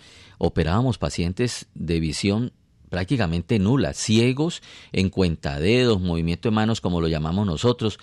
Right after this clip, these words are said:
pero no veían más. Esas personas cuando las operaba uno tenía muchos riesgos, porque esas cataratas, Leo,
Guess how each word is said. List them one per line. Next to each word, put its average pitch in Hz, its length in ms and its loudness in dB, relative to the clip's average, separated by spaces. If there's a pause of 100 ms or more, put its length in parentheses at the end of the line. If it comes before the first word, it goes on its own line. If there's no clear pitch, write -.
(220)
pero 78 200 -2
no 87 160 0
veían 117 420 2
más. 131 340 -2 (440)
Esas 123 240 0
personas 104 420 0
cuando 85 240 2
las 80 140 0
operaba 92 500 2
uno 127 240 2
tenía 82 300 0
muchos 101 340 0
riesgos, 120 400 2
porque - 220 -2
esas - 260 -4
cataratas, 87 640 -2
Leo, 120 260 4